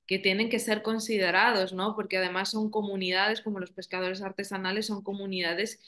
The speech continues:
que llevan utilizando esos territorios durante décadas, donde además existe una tradición, donde además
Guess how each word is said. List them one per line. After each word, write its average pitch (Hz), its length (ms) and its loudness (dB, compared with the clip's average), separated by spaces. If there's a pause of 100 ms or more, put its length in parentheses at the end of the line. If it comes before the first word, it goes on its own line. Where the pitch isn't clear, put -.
(280)
que 190 120 2
llevan 208 280 4
utilizando 202 520 -2
esos 214 220 -4
territorios 190 1080 -2
durante 185 460 -2
décadas, 196 560 0
donde 180 200 -6
además 180 420 -4
existe 190 340 -10
una 180 200 -4
tradición, 214 760 0
donde 190 220 0
además 185 460 -2